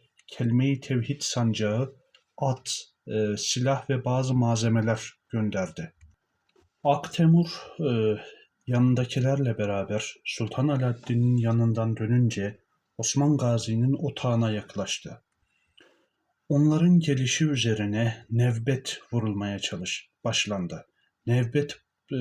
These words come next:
davulları çalınca Osman Gazi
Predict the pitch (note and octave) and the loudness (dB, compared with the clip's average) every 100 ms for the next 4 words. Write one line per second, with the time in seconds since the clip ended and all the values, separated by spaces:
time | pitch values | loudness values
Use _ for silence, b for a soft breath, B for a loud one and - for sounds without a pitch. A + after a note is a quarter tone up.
0 | A2+ A2 A2 B2+ B2 A#2 A#2 A2 - B2+ | 0 0 0 0 2 2 0 -2 -2 -2
1 | C3 D3 B2+ C3+ - _ _ - - A#2 | 0 0 0 -4 -6 _ _ -10 -4 2
2 | C#3 B2 A#2 G2+ G#2 A2+ - | 2 2 0 0 -2 -6 -8